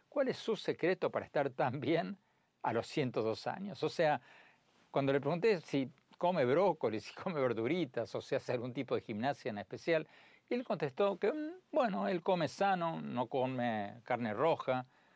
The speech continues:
Me dijo, no porque no sea saludable, sino porque no le gusta. Y nos contó que sí, hace ejercicio, pero tampoco es que se mate haciendo ejercicios. Su secreto, según nos dijo, es tener una combinación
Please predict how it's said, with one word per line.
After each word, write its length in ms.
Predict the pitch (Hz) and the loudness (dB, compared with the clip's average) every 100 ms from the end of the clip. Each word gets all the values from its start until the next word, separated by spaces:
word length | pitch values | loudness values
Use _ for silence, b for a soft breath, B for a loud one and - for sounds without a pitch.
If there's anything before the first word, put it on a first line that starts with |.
| b b _ | b b _
Me 120 | 107 | -2
dijo, 320 | 113 - 113 - | -2 0 -2 -2
no 300 | 120 123 135 | -4 -2 0
porque 420 | 131 104 107 - - _ | 0 2 0 0 -6 _
no 200 | 123 123 | -4 -2
sea 320 | 127 117 113 - _ _ _ | 2 2 2 -4 _ _ _
saludable, 520 | - 107 110 151 147 | -6 0 2 4 2
sino 260 | - 113 104 | 0 -2 -4
porque 220 | 104 98 | -4 -6
no 100 | 107 | 0
le 80 | 127 | 2
gusta. 540 | 175 - - - 127 B B B B _ | 4 2 -2 -6 -6 B B B B _
Y 80 | 202 | -2
nos 140 | 180 | 0
contó 280 | - 185 233 | 2 2 0
que 100 | 214 | 0
sí, 320 | - 262 269 - - | 0 0 0 -4 -4
hace 240 | 180 - | -2 0
ejercicio, 640 | 147 135 120 208 - 175 180 | -2 -2 -2 -4 -4 -4 -2
pero 300 | 147 113 104 _ _ _ _ _ _ | 2 2 2 _ _ _ _ _ _
tampoco 420 | - 113 104 127 123 | -4 -2 0 0 0
es 60 | |
que 80 | 104 | 0
se 140 | 101 | 0
mate 260 | 104 117 110 | 0 0 0
haciendo 260 | - 110 101 | -4 -6 -6
ejercicios. 760 | 113 - - - - 147 - _ B B B B B | -6 -10 -16 -18 -20 -20 -20 _ B B B B B
Su 220 | - 240 | -4 -2
secreto, 680 | 196 165 165 190 185 131 90 | 0 0 2 2 2 -2 -2
según 320 | - 113 120 | -8 -4 -2
nos 120 | 131 110 | -2 -2
dijo, 400 | 151 135 123 - _ B B B B B B | -2 -2 -6 -8 _ B B B B B B
es 160 | 220 170 | 0 2
tener 440 | 175 170 196 196 - - | 0 2 2 0 -6 -6
una 340 | 196 202 202 | -2 -2 -4
combinación 1000 | - 143 127 123 120 - - 180 214 349 | -4 -4 0 -2 -2 -4 -4 -2 -2 -8